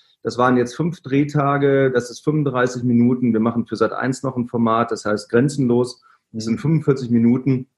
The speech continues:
Die sind sehr bilderverliebt. Da drehen wir meistens sieben bis acht Tage.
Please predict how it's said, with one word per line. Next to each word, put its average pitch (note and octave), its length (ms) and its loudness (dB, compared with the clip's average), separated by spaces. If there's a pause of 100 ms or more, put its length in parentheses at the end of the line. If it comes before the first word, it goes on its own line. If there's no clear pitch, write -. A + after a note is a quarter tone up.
(720)
Die A2 60 -6
sind A#2 180 0
sehr A#2 160 4
bilderverliebt. A#2+ 920 0
Da A2+ 100 2
drehen A#2+ 380 2
wir A#2 80 2
meistens A2+ 420 -2
sieben A#2+ 240 -4
bis A2 140 -4
acht - 260 -12
Tage. C#3 480 -2